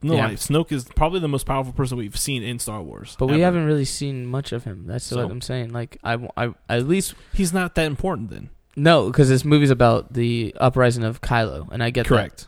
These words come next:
Speaker 2: I, I, I fucking get, I want it. Like, that's good.
Speaker 1: I think they're gonna do more in the books to explain, 'cause, like, there's just so much you can do
Speaker 2: Yeah.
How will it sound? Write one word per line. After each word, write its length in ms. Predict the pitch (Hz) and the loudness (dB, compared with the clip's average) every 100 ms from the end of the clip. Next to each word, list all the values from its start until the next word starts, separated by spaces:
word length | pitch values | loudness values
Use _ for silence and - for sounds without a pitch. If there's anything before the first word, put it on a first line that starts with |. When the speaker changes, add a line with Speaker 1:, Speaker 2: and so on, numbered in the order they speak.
| - | -12
Speaker 2:
I, 140 | 101 - | -12 -4
I, 220 | 120 92 113 | -2 0 -2
I 60 | |
fucking 380 | 123 131 - 117 | 0 0 0 -4
get, 120 | 117 - | -4 -2
I 120 | 113 | 0
want 220 | 123 123 - | 2 0 0
it. 40 | |
Like, 140 | 117 127 | 0 4
that's 200 | 139 - | 4 6
good. 120 | 139 | 4
Speaker 1:
I 60 | 143 | 4
think 300 | - 196 208 | 0 -2 -2
they're 120 | 190 | -2
gonna 220 | 170 147 | 0 0
do 160 | 135 131 | 0 -2
more 260 | 123 123 | -2 -2
in 100 | 123 | -2
the 80 | 120 | -4
books 520 | 120 107 - - - - - | -2 -2 -2 -8 -10 -12 -4
to 100 | - | -2
explain, 260 | 143 - - | 0 -4 -2
'cause, 140 | 202 | 0
like, 120 | 208 165 | 0 -2
there's 200 | 165 - | -6 -4
just 220 | 196 - | -4 -2
so 240 | - 156 160 | 2 4 4
much 300 | 143 143 143 | 2 0 -2
you 60 | 135 | -2
can 160 | 135 | -2
do 400 | 120 120 131 123 - _ - | -2 -2 -2 -4 -8 _ -6
Speaker 2:
Yeah. 220 | 117 | -4